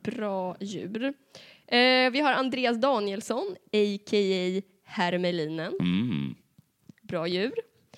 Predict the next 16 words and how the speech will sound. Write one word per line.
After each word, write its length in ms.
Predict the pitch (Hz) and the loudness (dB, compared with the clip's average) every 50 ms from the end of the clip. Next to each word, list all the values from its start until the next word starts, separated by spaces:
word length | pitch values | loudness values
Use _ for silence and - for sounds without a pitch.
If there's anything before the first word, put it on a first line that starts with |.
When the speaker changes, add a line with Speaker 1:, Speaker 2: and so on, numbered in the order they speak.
| - _ _ _ _ | -20 _ _ _ _
Speaker 1:
Vi 200 | 202 226 240 254 | 0 2 2 4
har, 500 | 247 220 202 196 202 202 202 - - - | 6 6 6 6 6 4 4 0 0 0
eh, 240 | 190 196 196 190 - | 2 2 2 0 0
Olof, 500 | - 269 254 214 190 190 208 254 349 453 440 415 349 | 0 -2 0 0 2 2 2 2 2 0 -4 -8 -10
fick 220 | - - 233 - | -8 -10 -4 -4
inget 200 | 208 202 202 - | -2 -4 -2 -2
efternamn 400 | 214 240 - - 208 208 214 214 | -4 -4 -4 -6 -8 -6 -4 -2
där. 260 | 190 190 214 - 320 - _ _ | 0 0 0 -2 -4 -10 _ _
Olof 480 | - 262 247 180 185 196 180 180 185 185 - | 0 0 0 2 2 0 2 2 0 -2 -4
är 100 | - 170 | -4 -4
i 80 | 170 | -4
alla 140 | - 143 - | -4 -6 -8
fall 280 | - - 160 - - 196 - _ _ | -6 -6 -6 -6 -6 -12 -14 _ _
myran. 840 | - 180 180 180 180 175 175 180 175 185 190 190 180 180 196 214 214 - | -8 -6 -4 -2 -2 -2 -2 -4 -4 -4 -4 -4 -4 -6 -6 -8 -6 0
Speaker 2:
Myran? 720 | 92 104 110 92 80 87 127 170 139 87 76 73 73 67 - | 4 6 6 8 8 8 8 6 6 4 2 0 -2 -2 -2
Speaker 1:
Ja. 240 | - 196 202 240 381 | 0 0 0 0 -2